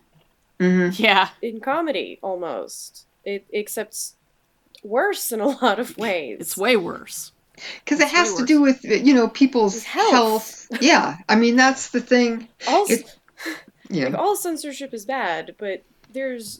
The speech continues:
Speaker 3: censorship being bad because it's censorship, and then censorship of important things ha-, pertaining to humanity's ongoing health and the rights of segments of its population.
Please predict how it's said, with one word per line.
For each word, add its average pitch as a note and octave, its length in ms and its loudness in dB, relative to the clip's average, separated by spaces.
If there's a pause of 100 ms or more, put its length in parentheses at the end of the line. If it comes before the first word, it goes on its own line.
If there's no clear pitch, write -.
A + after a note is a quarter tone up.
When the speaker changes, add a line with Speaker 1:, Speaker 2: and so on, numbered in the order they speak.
Speaker 3:
censorship D#4+ 580 -8
being A#3+ 180 -10
bad A3 240 -10
because F#3+ 220 -16
it's - 140 -20
censorship, G3+ 580 -14
and F3 120 -12
then F#3+ 140 -12
censorship A#3 680 -16
of F#3+ 280 -14
important B3+ 680 -12
things G#3+ 460 -18
ha-, G3 80 -20 (120)
pertaining G3+ 440 -16
to F#3 80 -20
humanity's F3+ 840 -14 (420)
ongoing G3+ 440 -6
health G3 600 -8
and F3 320 -12 (140)
the F#3 300 -18 (520)
rights G3+ 440 -8
of G3 120 -14
segments G3 400 -10
of E3+ 100 -20
its E3+ 120 -20
population. F#3 840 -10